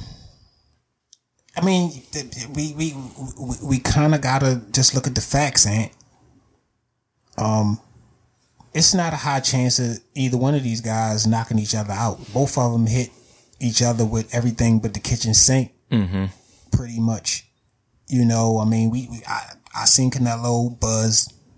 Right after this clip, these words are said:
Speaker 1: wobbled a little bit, but n-, nothing, nothing, nothing that kinda would lead me to believe that either one of these guys could knock each other out.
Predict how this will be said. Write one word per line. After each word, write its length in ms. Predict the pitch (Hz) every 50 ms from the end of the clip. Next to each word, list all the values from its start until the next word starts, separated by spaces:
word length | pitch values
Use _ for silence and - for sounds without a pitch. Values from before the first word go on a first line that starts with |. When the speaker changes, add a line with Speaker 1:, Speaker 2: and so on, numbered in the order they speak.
| _ _ -
Speaker 1:
wobbled 420 | 104 113 113 110 107 - 110 107
a 40 | 107
little 300 | 104 104 107 107 107 101
bit, 240 | 107 113 110 101 90 101
but 260 | 113 110 110 107 - _ _ _ _ _ _ _ _ _ - 117
n-, 120 | 110 98 95
nothing, 460 | 135 131 127 - - 135 127 117 - - -
nothing, 520 | 123 135 143 - 147 139 135 139 139 139 - _ _ _ _ _ _ _ _ _ _ _ _ _ _ _ _ _ _ _ -
nothing 320 | 135 147 147 - 160 147
that 200 | 143 143 143 143
kinda 220 | - 151 147 151
would 160 | 147 143 139 131
lead 180 | 139 151 156
me 120 | 147 147 143
to 100 | 143 139
believe 380 | 143 139 139 175 208 208 165
that 120 | 143 131 127
either 220 | 143 160 151 151
one 200 | 139 156 185 196
of 60 | 175 170
these 180 | 165 156 147 151
guys 260 | 156 151 156 156 -
could 140 | - 156 151
knock 240 | 156 156 160 -
each 140 | 185 165 -
other 220 | 160 165 160 147 -
out. 300 | - 226 190 - - -